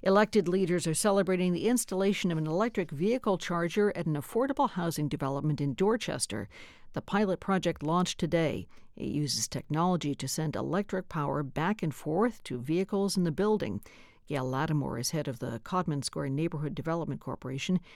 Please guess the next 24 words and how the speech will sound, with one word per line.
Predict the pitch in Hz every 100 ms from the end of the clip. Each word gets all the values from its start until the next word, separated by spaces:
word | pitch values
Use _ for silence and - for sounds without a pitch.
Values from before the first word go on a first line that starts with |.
| -
It | - 139
operates | 185 - 151 143 -
the | 123
affordable | - 156 - 120
housing | 131 139 - 120
units | 131 135 170 -
where | 135 139
the | 127 123 117
charger | - 151 151 139 139
was | - 117
installed. | 127 - - 139 190 - - - -
She | 214
says | 202 170
the | 160
technology | 170 156 175 185 160
will | 156 151
help | 156 160
lower | 151 160 196 180
heating | - 208 214 220 220
and | 147 -
cooling | - 269 180 139
costs | - 143 147 - -
for | 139
residents. | 135 120 - 104 76 -